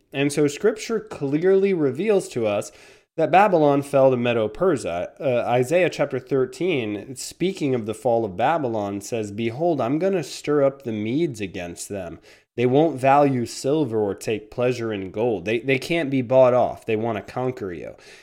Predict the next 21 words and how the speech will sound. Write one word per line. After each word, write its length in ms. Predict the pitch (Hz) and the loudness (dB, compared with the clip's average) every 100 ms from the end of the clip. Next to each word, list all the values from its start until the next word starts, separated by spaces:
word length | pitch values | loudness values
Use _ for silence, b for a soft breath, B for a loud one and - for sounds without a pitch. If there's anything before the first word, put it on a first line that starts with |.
| B - | B -2
And 120 | 160 | 6
we 80 | 170 | 8
went 220 | 165 180 | 8 8
over 240 | 185 170 139 | 8 8 4
the 120 | 131 | 4
Daniel 300 | 147 143 135 | 4 2 0
chapter 360 | - 143 131 | 0 -4 -2
five 360 | 123 208 233 147 | -4 -2 0 0
video, 560 | 107 95 82 69 73 76 | -2 -4 -6 -10 -12 -8
you 160 | 143 117 | -4 -2
know, 340 | 104 104 127 | -2 -4 -4
the 140 | 123 123 | -2 0
handwriting 540 | 156 147 143 139 135 | 2 4 4 4 2
on 140 | 123 | 0
the 80 | 117 | -2
wall. 340 | 113 175 123 85 | 0 2 2 2
Babylon 640 | 117 147 160 143 131 127 | 2 4 4 2 2 0
fell 440 | 120 - 147 123 113 | -4 0 2 2 0
scripturally 1200 | - - - 214 226 - 123 107 104 107 101 - | -6 -10 0 0 0 -6 -2 0 0 -2 -4 -4
and 280 | 147 160 151 | -4 -2 -4
historically 920 | 139 - - 185 135 - 101 95 | -6 -6 -2 0 0 -2 -6 -6